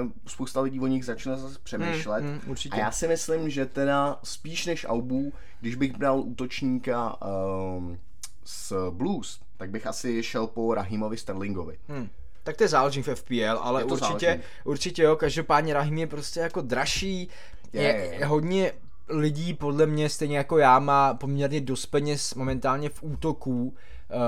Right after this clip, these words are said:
Speaker 2: ve, v F P L, takže jako těžký, těžký, ale jako jo, Raheem Sterling samozřejmě se Grahamu Potterovi určitě bude, bude líbit a bude ho hodně hrát.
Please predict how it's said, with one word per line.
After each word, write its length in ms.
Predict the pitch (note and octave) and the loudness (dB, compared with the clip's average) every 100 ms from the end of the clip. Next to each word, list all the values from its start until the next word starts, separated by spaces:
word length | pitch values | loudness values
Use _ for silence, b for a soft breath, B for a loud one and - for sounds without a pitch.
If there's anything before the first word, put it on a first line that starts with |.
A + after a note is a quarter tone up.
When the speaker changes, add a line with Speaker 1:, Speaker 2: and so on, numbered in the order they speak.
| A#2 | 2
Speaker 2:
ve, 180 | A2+ A2+ | 2 0
v 80 | - | -2
F 180 | C3 - | -4 -4
P 240 | C#3+ C3 | 0 4
L, 320 | A2+ A2 B2 - B B | 6 6 2 -2 B B
takže 360 | - A#2+ A2 C#3 | -2 0 0 2
jako 800 | C#3 C3+ D3 C3+ C3+ C3+ C#3 C3+ - - - - - - - - - - - | 4 2 2 4 6 6 6 2 -4 -8 -8 -8 -8 -8 -8 -8 -8 -8 -4
těžký, 360 | E3 D#3 - A2+ | 0 0 0 0
těžký, 440 | D#3 D3+ G3 F#3+ | 2 2 2 4
ale 180 | D3 D3+ | 8 8
jako 180 | D3 F3 | 8 8
jo, 140 | D3 | 8
Raheem 220 | C#3 C#3+ C#3+ | 8 4 2
Sterling 340 | - C3 C3 | 4 4 2
samozřejmě 680 | - B2 B2 C3 C3 C3+ C3+ b b b | 0 0 0 0 0 0 -2 b b b
se 480 | - C#3+ C3+ C3+ C3 | -4 4 8 8 8
Grahamu 420 | B2 B2 B2 C#3+ | 4 0 2 0
Potterovi 400 | C3+ B2 C3 C3 | -2 -2 0 2
určitě 380 | B2+ A#2+ B2+ C#3 | 2 0 -2 -2
bude, 480 | A#2+ A#2+ B2+ A#2+ A#2+ | -2 0 4 6 4
bude 200 | A#2+ B2 | 2 0
líbit 340 | A#2 A#2 C3 | 0 2 0
a 60 | B2 | 0
bude 240 | A#2+ A#2 | 0 2
ho 80 | A#2+ | 2
hodně 240 | A#2 A#2 | 2 0
hrát. 360 | B2 G#2 F#2 - | 2 2 0 -4